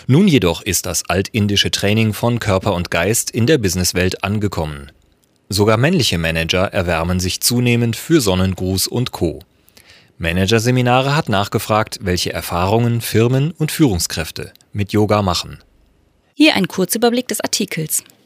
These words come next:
Speaker 2: Motivierte Männer. Warum mittlerweile immer mehr männliche Führungskräfte auf Yoga setzen. Firmen-Yoga. Warum die Trendsportart besonders geeignet für die moderne Businesswelt ist. Gut für Körper und Kopf,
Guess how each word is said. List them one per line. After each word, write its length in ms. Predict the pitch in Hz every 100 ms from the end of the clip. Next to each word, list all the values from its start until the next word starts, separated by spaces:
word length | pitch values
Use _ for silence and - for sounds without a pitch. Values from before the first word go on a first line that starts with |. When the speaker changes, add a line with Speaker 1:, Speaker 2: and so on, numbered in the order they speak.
| _ _ _ _ _ _ _ _
Speaker 2:
Motivierte 480 | 190 - 170 180 226
Männer. 380 | 233 208 160 160 - _
Warum 260 | 185 170 226
mittlerweile 540 | 277 233 185 180 220
immer 320 | - 240 277
mehr 240 | 254 220 247
männliche 420 | 185 208 233 247
Führungskräfte 760 | - 180 190 - - 214 240
auf 100 | 240
Yoga 280 | - 262 170
setzen. 480 | 160 165 - 160 156 - _ _ _ _ _ _ _ _ _ _ _
Firmen-Yoga. 760 | - 294 247 151 151 151 147 147 - _ _ _ _ -
Warum 240 | 147 185
die 120 | 175
Trendsportart 840 | - - 175 - 196 196 208 214 -
besonders 380 | 196 233 294
geeignet 480 | - - 175 - 254
für 100 | -
die 80 | 247
moderne 380 | 240 185 165 233
Businesswelt 600 | 262 202 160 - 151 143
ist. 340 | 156 - - _ _ _ _ _ _ _ _ _ _
Gut 280 | - 175 254
für 140 | - 208
Körper 420 | 196 170 196 -
und 260 | 285 302 -
Kopf, 360 | 160 - -